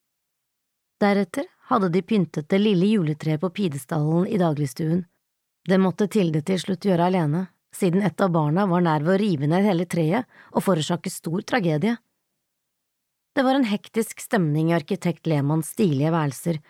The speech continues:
der dagslyset svant hen og ble erstattet av dunkle skygger,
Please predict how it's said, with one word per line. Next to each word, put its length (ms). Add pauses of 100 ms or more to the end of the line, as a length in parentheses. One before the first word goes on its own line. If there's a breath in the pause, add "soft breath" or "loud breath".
(400 soft breath)
der 120
dagslyset 600
svant 400
hen 220 (260 loud breath)
og 140
ble 160
erstattet 580
av 160
dunkle 400
skygger, 400